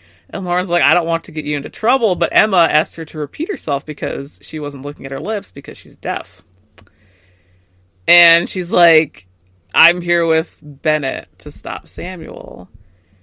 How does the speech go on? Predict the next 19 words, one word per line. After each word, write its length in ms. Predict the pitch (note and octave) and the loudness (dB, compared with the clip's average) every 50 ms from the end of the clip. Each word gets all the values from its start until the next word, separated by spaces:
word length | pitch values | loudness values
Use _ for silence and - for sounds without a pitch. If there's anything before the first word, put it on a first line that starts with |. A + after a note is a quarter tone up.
| _ _ _ _ _ _ - | _ _ _ _ _ _ -8
And 100 | - D3 | -4 -2
Emma's, 340 | D3 D3+ D#3 D#3 D#3+ - - | 0 0 0 0 -2 -4 -2
like, 180 | D#3+ D#3 D3 - | -2 -2 -2 -2
confused. 500 | - D#3+ D3+ - F#3+ F#3+ F3+ E3+ G3 - | -6 -10 -6 -2 0 2 2 2 0 -2
She's 120 | D#3+ D#3 | -4 -2
like, 160 | D#3+ D#3 D#3 - | -2 -2 -2 -2
"The 100 | D#3+ D#3 | -2 -2
one 160 | E3+ F#3 F3+ | -2 0 -2
that 140 | D3+ B2 - | -2 -4 -6
shot 280 | - C3+ C3+ C#3+ F3 | -6 -8 -6 -2 -2
everyone?" 580 | - E4+ E4 F4+ F#4 F#4 G4+ G4+ G4 G4 F#4 D#4+ | -2 -2 -2 -2 -4 -4 -4 -4 -6 -6 -6 -6
And 120 | F3 F#3+ | -6 -8
she's 220 | - - F#3+ E3+ F3 | -8 -8 -6 -2 0
like, 360 | F3 E3 E3 D#3 - - - _ _ - | 0 2 0 0 -4 -10 -20 _ _ -20
"He 220 | - - A3+ A3 | -12 -8 -6 -4
never 360 | G3 F#3 F#3 F#3+ F#3 F#3 F3+ E3 | 0 2 2 2 2 0 -4 -4
fired 500 | - - F3+ E3 E3 E3 E3 D#3+ D#3 D3 | -2 2 4 6 6 6 4 4 0 -2
his 180 | E3+ D3 C3 - | -4 -8 -8 -6
gun. 540 | - C#3 C3 G2+ E2 A#1 - - - F3 | -6 -4 -4 -6 -8 -12 -14 -16 -18 -18